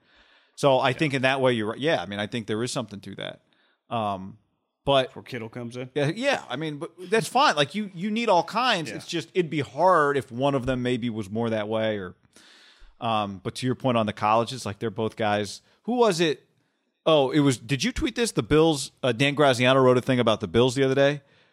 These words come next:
Speaker 1: that
Speaker 2: Yeah, it was pretty
Speaker 1: Brian
Speaker 2: sweet.
Speaker 1: Daboll, was it Brian Daboll, the offensive coordinator, that did it?
Speaker 2: Yeah.
Speaker 1: And said to the
Speaker 2: Mm-hmm.
Speaker 1: whole, for those of you who didn't see it, he gets up in a meeting room and he said, uh, well, what was it, like, "Who here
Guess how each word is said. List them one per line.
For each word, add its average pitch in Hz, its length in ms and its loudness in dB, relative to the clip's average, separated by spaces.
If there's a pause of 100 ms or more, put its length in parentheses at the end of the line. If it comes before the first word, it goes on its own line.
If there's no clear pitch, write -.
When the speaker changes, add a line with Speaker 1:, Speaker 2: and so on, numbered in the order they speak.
(300)
Speaker 1:
that 117 200 2
Speaker 2:
Yeah, 120 40 -8
it - 20 -6
was 113 100 -8
pretty 135 160 -2
Speaker 1:
Brian 131 300 4
Speaker 2:
sweet. 120 240 4
Speaker 1:
Daboll, 127 340 2 (640)
was 131 160 0
it 127 60 -2
Brian 151 220 4
Daboll, 151 240 6
the 135 120 6
offensive 139 320 -2
coordinator, 151 440 -2
that 147 140 -10
did 156 160 -2
it? 160 180 -8 (280)
Speaker 2:
Yeah. 107 320 -8
Speaker 1:
And 127 160 -2
said 147 280 4
to 143 80 4
the 135 80 4
Speaker 2:
Mm-hmm. 123 80 0
Speaker 1:
whole, 135 180 4
for 127 120 -8
those 123 260 -2
of 123 60 -8
you 127 60 -2
who 120 60 -2
didn't 117 180 -4
see 131 180 -4
it, 117 60 -2
he 113 80 -4
gets 123 300 -4
up 123 120 -6
in 117 80 -4
a 110 40 -4
meeting 123 260 -2
room 107 200 -6
and 101 100 -8
he 104 80 -8
said, 107 360 -4
uh, 98 320 -6 (480)
well, 127 140 0
what 135 100 4
was 107 120 -2
it, 104 60 -8
like, 98 200 -10
"Who 131 240 -2
here 135 440 4